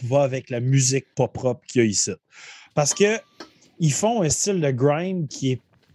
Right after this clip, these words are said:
pas nécessairement ce qu'on est habitué dans le grind, c'est parce qu'ils, ils blendent, genre, le O S D M caverneux avec le grind.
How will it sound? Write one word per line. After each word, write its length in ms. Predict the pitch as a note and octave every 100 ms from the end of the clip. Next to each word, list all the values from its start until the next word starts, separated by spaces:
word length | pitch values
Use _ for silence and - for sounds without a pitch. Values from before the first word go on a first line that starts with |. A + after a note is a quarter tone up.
| -
pas 140 | F3+ F#3+
nécessairement 680 | D#3+ - C#3 D3 C3 B2+ D#3
ce 80 |
qu'on 160 | - C3+
est 120 | A#2
habitué 400 | A#2+ A2 - D#3
dans 100 | C#3
le 80 | A#2
grind, 320 | A#2+ D3+ F#3
c'est 80 | -
parce 160 | B2 -
qu'ils, 300 | - D#3 C#3+ -
ils 140 | C#3
blendent, 640 | A2+ B2+ C#3 F#3 A3 E3
genre, 280 | B2 C#3 E3
le 220 | C#3+ B2 A#2+
O 180 | C#3 D#3
S 180 | C#3
D 200 | A#2+ B2
M 220 | D3 D#3+ C#3
caverneux 800 | D#3 C3+ C3+ A2+ B2 B2 F3 G#3+ _ _ _ _ _ -
avec 360 | C#3+ A#2+ B2 A#2+
le 100 | A2
grind. 440 | A2 G#2 G#2 F#2+